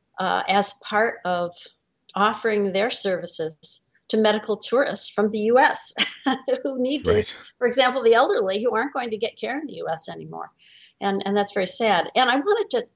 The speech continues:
Speaker 1: I wanted to talk a little bit about this, um, idea that the private insurers are gonna be driven out of business, because if they can't charge, uh, what's going to happen? They, they have to charge these huge premiums because they have to accept everyone.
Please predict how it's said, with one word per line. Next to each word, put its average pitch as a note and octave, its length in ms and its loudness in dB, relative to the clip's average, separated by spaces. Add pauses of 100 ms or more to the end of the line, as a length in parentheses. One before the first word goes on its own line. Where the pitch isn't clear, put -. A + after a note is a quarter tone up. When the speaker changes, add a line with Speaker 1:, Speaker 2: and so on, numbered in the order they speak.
Speaker 1:
I G#3+ 80 0
wanted E4+ 260 -2
to - 120 -10
talk A#3+ 200 -2
a G#3 60 -4
little G#3+ 180 -4
bit A3 120 0
about F3 360 0
this, - 380 -8
um, D3+ 360 -6 (880)
idea A3 320 4
that F3+ 220 -2
the F3 120 -6
private G3+ 400 -2
insurers F3+ 440 -2
are F3 60 -10
gonna F3+ 120 -8
be E3 100 -8
driven F3 280 -4
out D#3+ 140 -4
of - 140 -18
business, A3 440 0
because F#3+ 260 -4
if G3+ 140 -2
they A#3+ 140 4
can't G#3+ 360 -4
charge, G#3+ 760 0 (560)
uh, - 120 -4
what's B3+ 260 2
going C4 180 0
to A3+ 100 0
happen? A3+ 420 0
They, G#3 220 0
they A#3 120 0
have A#3 140 -2
to - 100 -16
charge A#3 400 -2
these F3+ 220 -8
huge - 680 -6 (280)
premiums G3+ 580 -2
because G3 240 -10
they G3 80 0
have G3 220 -2
to F#3 60 -6
accept - 400 -4
everyone. D#3 460 -10